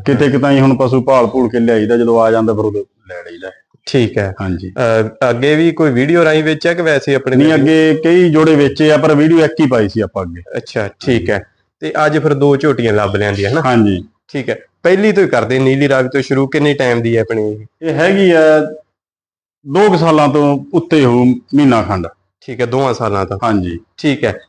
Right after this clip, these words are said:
Speaker 2: ਸੀਮਨ ਸੂਮਨ ਤਾਂ ਨਹੀਂ ਆਪਾਂ ਨੂੰ ਪਤਾ ਹੋਣਾ
Speaker 1: ਨਹੀਂ,
Speaker 2: ਜਾਂ
Speaker 1: ਸੀਮਨ ਨਹੀਂ ਪਤਾ ਵੀਰੇ, ਆਪਾਂ ਐਵੇਂ ਝੂਠ ਮਾਰ ਗਿਆ ਨਾ,
Speaker 2: ਨਹੀਂ,
Speaker 1: ਉਹ
Speaker 2: ਨਹੀਂ,
Speaker 1: ਮਾੜੀ ਗੱਲ ਹੈ।
Speaker 2: ਨਹੀਂ, ਸਹੀ ਗੱਲ ਹੈ ਜੀ।
Speaker 1: ਹਾਂਜੀ।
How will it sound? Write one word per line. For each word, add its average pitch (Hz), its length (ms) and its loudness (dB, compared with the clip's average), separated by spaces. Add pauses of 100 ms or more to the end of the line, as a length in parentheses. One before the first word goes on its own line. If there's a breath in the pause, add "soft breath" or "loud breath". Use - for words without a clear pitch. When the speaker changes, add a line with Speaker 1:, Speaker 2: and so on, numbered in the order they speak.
Speaker 2:
ਸੀਮਨ 151 360 2
ਸੂਮਨ 160 300 2
ਤਾਂ 147 100 0
ਨਹੀਂ 135 120 2
ਆਪਾਂ 120 140 -2
ਨੂੰ 117 100 0
ਪਤਾ 117 220 -2
ਹੋਣਾ 113 180 -2
Speaker 1:
ਨਹੀਂ, 156 140 4
Speaker 2:
ਜਾਂ 165 100 -2
Speaker 1:
ਸੀਮਨ 185 300 4
ਨਹੀਂ 156 140 4
ਪਤਾ 123 220 0
ਵੀਰੇ, 135 240 0
ਆਪਾਂ 131 240 0
ਐਵੇਂ 131 160 0
ਝੂਠ 135 200 0
ਮਾਰ 120 260 2
ਗਿਆ 123 180 0
ਨਾ, 151 200 2
Speaker 2:
ਨਹੀਂ, 147 160 0
Speaker 1:
ਉਹ 175 40 2
Speaker 2:
ਨਹੀਂ, 185 100 2
Speaker 1:
ਮਾੜੀ 135 240 2
ਗੱਲ 110 220 2
ਹੈ। 92 80 -2
Speaker 2:
ਨਹੀਂ, 151 180 0
ਸਹੀ 131 300 -2
ਗੱਲ 101 200 -4
ਹੈ 98 80 -8
ਜੀ। 98 100 -12
Speaker 1:
ਹਾਂਜੀ। 98 420 -8